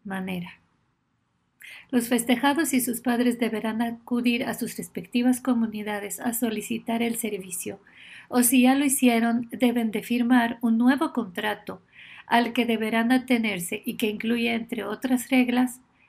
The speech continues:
las que se enumeran a continuación. El máximo de invitados permitidos a la ceremonia religiosa será del treinta por ciento del aforo del templo,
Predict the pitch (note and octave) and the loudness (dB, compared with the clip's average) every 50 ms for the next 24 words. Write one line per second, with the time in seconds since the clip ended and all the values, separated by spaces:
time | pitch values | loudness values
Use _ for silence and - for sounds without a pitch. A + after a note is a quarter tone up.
0 | _ _ _ _ _ _ - C4+ C4 B3+ - - B3+ A#3 A#3 A#3+ A3 A3 G#3+ G#3 | _ _ _ _ _ _ 2 4 4 4 4 2 -2 0 0 -2 -4 -4 -4 -6
1 | G3+ G3+ G3+ G3+ G3+ A3 - - A3+ G#3 G#3 A3+ G#3 G3 F3 - G3+ F#3+ F#3+ F3+ | -6 -6 -6 -6 -6 -8 -8 -8 -8 -6 -6 -6 -8 -8 -8 -10 -10 -8 -6 -6
2 | F3 F3 F3 - F3 F3 F3 E3+ - _ _ _ _ _ _ _ _ _ _ _ | -6 -6 -6 -4 -4 -4 -4 -6 -8 _ _ _ _ _ _ _ _ _ _ _
3 | _ _ _ _ - - - - - - - C4 B3+ C4 C#4 G#3+ - D#4 - - | _ _ _ _ -20 -20 -20 -20 -12 -2 6 8 8 10 10 8 4 4 2 2
4 | D#4+ C#4 C4 B3 A3 A3 A3 G#3+ F#3+ G#3 G3+ G3+ - A3+ A3+ A3+ A3 A3+ - A3 | 4 4 4 4 4 2 0 0 -2 -4 -4 0 0 2 2 2 2 0 -2 -6
5 | G#3+ F3+ - G#3 - - A#3 A#3 A#3 A3+ A3+ A3+ A#3 G3+ G3+ F#3+ F#3 - G#3+ G#3 | -4 -4 -6 -4 0 0 2 2 2 2 2 0 -2 -2 -4 -4 -4 -4 -4 -4
6 | G3+ G#3 G3+ G3+ G3 G3 F#3+ F#3 F#3+ F#3 F3+ F3+ F3 - C4 C4+ C4+ B3+ - C#4+ | -6 -8 -10 -14 -12 -12 -12 -10 -10 -10 -10 -8 -2 0 2 2 2 0 -2 -2
7 | C#4 C#4 - _ _ - - - _ - - C4+ B3 A#3+ A#3 A3+ A3+ A3+ A3 A3 | -4 -4 -8 _ _ -20 -20 -18 _ -2 0 2 4 4 4 2 2 0 -2 -2
8 | - A#3 A3 G#3+ G#3+ - A#3 A3 - A3 G3+ - - G#3+ G3+ G3 F#3+ - G#3+ G#3 | -2 -4 -4 -4 -4 -4 -6 -6 -6 -6 -8 -8 -8 -8 -8 -8 -8 -8 -8 -6
9 | G#3 G3+ F#3+ F#3+ F3 - A3+ G#3+ G#3+ G#3+ G3 F#3+ F3 F3+ F3 - A#3+ A3+ G#3+ - | -6 -6 -6 -6 -6 -4 -4 -4 -2 -4 -4 -4 -4 -4 -2 -2 -2 -2 -2 -4
10 | A3+ A3 A3+ | -6 -6 -6